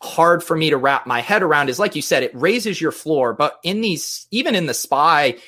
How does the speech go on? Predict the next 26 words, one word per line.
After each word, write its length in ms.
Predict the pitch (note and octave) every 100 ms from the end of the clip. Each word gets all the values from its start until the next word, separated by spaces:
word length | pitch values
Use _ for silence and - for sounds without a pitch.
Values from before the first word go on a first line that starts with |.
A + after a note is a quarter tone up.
| -
you're 100 | D#3+
still 260 | - C4+
trying 240 | A3 G3+ F3+
to 40 |
get 180 | C#3+ C3
access 440 | C#3 C#3+ - A2
to 80 | -
the 100 | A2+
top, 400 | - A#2+ A#2+ _
top 260 | - C3 -
five 220 | B2+ A2
spots 460 | - A2 F#2+ -
for 100 | -
the 80 | C3+
majority 480 | B2+ A2 C3 C#3+ C#3+
of 120 | A#2
the 80 | G#2
prize 340 | - C3+ C#3
pool. 340 | - B2+ G#2+ - - -
And 80 |
when 120 | D#3+ D#3
I 80 |
look 280 | C3+ D3 G#3
at 120 | F#3+
those 180 | E3+ D3
lineups, 540 | C3+ D3+ G3+ D#3+ C3